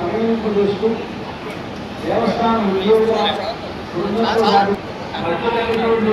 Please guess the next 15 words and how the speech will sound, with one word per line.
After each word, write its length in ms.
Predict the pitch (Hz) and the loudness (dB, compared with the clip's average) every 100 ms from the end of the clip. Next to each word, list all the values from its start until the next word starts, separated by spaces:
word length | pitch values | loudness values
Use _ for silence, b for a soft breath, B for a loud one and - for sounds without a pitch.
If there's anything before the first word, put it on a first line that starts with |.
| 202 | 4
మీ 60 | 202 190 | 2 2
అందరి-, 360 | 208 220 226 - - - 202 202 196 - | 0 0 0 -2 -6 -4 0 2 2 0
మీ 100 | - 339 | -2 -2
అందరితో 460 | 339 208 226 226 240 - - - | -2 0 0 0 2 0 0 -4
కలిసి 360 | 190 220 233 - - - - - - - - - - - - - - - - - - - - - - - - - - - - - - - - 170 | 0 0 2 0 -2 -8 -8 -10 -10 -10 -8 -8 -8 -8 -8 -10 -8 -8 -10 -10 -10 -8 -8 -8 -8 -8 -8 -8 -8 -6 -6 -6 -6 -6 -4 -2
రామచంద్రమూర్తి 840 | 214 214 226 226 226 226 226 220 220 | 2 4 4 2 2 4 4 4 4
వారి 260 | 220 214 208 202 | 4 4 4 2
యొక్క 140 | - - | 2 0
సమక్షంలో 580 | 240 220 - 220 214 226 202 | 0 -2 0 -2 0 0 2
వారి 200 | 196 190 185 | 4 4 4
ఎదురుగా 400 | 202 220 220 208 - - - - - - - - - - - | 4 4 4 4 2 -2 -8 -10 -10 -10 -10 -10 -10 -4 0
రామరక్షా 640 | - - 233 226 214 226 214 | 2 4 2 0 0 0 0
స్తోత్రాన్ని 720 | 220 214 208 202 196 196 226 208 | 0 0 0 4 4 4 0 -2
సామూహిక 540 | - - 240 226 214 220 - | 0 0 0 0 0 0 0
పారాయణము 680 | - - 214 208 208 208 | 2 2 2 0 0 2